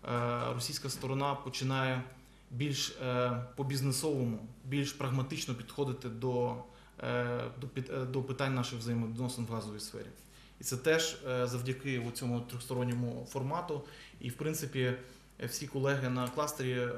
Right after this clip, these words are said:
погодилися, що, е, ц-, е, цей формат, він однозначно повинен бути, е, продовжений доти, поки ми не будемо мати з Росі-, е, з російською стороною чітко прагматичних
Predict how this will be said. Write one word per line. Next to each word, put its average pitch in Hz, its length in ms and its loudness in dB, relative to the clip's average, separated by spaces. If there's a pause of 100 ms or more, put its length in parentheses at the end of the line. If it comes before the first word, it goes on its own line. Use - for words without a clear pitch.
(140)
погодилися, 131 500 0
що, 120 460 0 (380)
е, 120 260 2
ц-, - 180 -2 (120)
е, 123 40 0
цей 139 280 2
формат, 131 600 -2
він 123 160 0
однозначно 123 540 -2
повинен 120 240 0
бути, 117 260 -4 (180)
е, 120 220 0 (440)
продовжений 156 520 0 (280)
доти, 135 500 2 (340)
поки 143 240 0
ми 147 100 2
не 143 100 2
будемо 135 500 2
мати 131 240 0
з 120 60 -2
Росі-, 123 340 -4
е, 123 320 2
з 117 60 -4
російською 127 380 -4
стороною 147 460 -2 (540)
чітко - 380 0
прагматичних 127 680 2